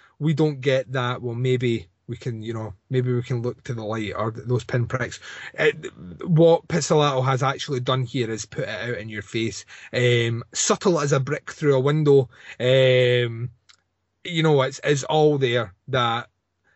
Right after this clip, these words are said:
and I know what you were saying, and we're gonna, like, what you said to me in a message, and we'll come to it at the very end. Meanwhile, we jump ahead a little bit. Um, and we are, ass-, I'm assuming in Venezuela, uh, although we could be in any South American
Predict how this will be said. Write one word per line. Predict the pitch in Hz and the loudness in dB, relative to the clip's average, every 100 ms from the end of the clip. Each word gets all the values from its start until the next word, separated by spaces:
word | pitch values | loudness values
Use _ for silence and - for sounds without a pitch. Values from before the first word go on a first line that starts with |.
| _ _ - | _ _ -4
and | 214 | 2
I | 233 | 4
know | 240 247 | 4 4
what | 208 196 | 4 2
you | 185 | 2
were | 180 | 0
saying, | - 175 165 | 2 0 2
and | |
we're | 156 | 0
gonna, | 151 160 147 | 0 -2 -2
like, | 147 147 127 | -2 -2 -4
what | 160 | -6
you | 147 | -4
said | 165 139 | -2 -2
to | 143 | -2
me | |
in | 127 | -2
a | |
message, | 123 127 - 127 | -2 -2 -4 -4
and | 127 | -4
we'll | 127 | -4
come | 156 156 | -2 -4
to | 160 | -4
it | 107 | -6
at | 127 | -4
the | 120 | -4
very | 123 117 117 | -2 -2 -2
end. | 117 113 - _ - - - _ _ _ | -4 -8 -12 _ -20 -20 -20 _ _ _
Meanwhile, | - 170 247 302 262 156 170 - _ _ _ _ _ _ _ - - | 0 4 6 6 6 6 4 2 _ _ _ _ _ _ _ -16 -6
we | 151 | -4
jump | 143 175 | 0 -2
ahead | 165 156 151 | 0 0 2
a | 151 | 2
little | 135 123 | -2 -2
bit. | 185 - _ _ _ _ _ - | -6 -8 _ _ _ _ _ -8
Um, | 135 131 127 123 123 120 120 113 117 - | -2 2 2 2 0 -2 -4 -6 -10 -6
and | 127 123 120 120 120 | -2 0 0 -2 -4
we | 117 120 120 | -2 -2 0
are, | 117 120 120 | 0 0 0
ass-, | 101 - - | -4 -6 -6
I'm | 139 131 | -2 -2
assuming | 117 - 175 170 143 | -2 0 2 2 0
in | 120 123 | -2 -2
Venezuela, | 120 113 117 - 123 113 147 - - - - | -2 -2 -4 -6 -6 -4 -4 -6 -16 -20 -14
uh, | - 120 117 113 | -4 -2 0 -2
although | 107 113 | -2 -4
we | 110 107 | -6 -8
could | - 113 | -6 -4
be | 110 | -4
in | 110 | -4
any | 107 117 113 | -2 -2 -2
South | - 120 | 0 0
American | 120 117 110 107 117 107 | -2 -2 -2 -4 -6 -6